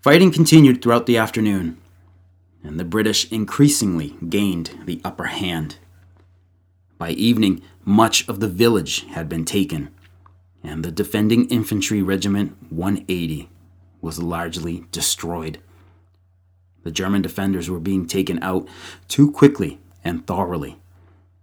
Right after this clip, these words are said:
and by six thirty P M, a carrier pigeon arrived at the headquarters of the German Twenty-sixth Reserve Division. It was from a group of eighteen men,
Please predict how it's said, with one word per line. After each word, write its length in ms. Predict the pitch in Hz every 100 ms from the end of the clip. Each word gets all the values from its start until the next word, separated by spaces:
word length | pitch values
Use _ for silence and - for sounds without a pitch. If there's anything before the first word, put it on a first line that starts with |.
| _ _ -
and 160 | 151
by 100 | 156
six 460 | 180 - - 143 -
thirty 280 | 143 139 123
P 220 | 123 110
M, 360 | 117 127 123 -
a 120 | 101
carrier 440 | 98 117 120 123 127
pigeon 340 | 131 123 123
arrived 520 | 104 101 110 117 107
at 140 | 101 98
the 80 |
headquarters 720 | 82 117 117 - 117 113 110 -
of 160 | 82 80
the 100 | 85
German 460 | 76 90 101 104 98
Twenty-sixth 800 | 98 98 104 95 - 82 - -
Reserve 520 | 90 80 82 82 80
Division. 600 | 82 71 82 73 73 71 - _ _ _ _ _ _ _ _ -
It 80 | -
was 140 | 95
from 240 | - 101 110
a 80 |
group 440 | 98 113 117 - -
of 160 | 98 - 107
eighteen 600 | 120 - - 107 101 95
men, 300 | 78 71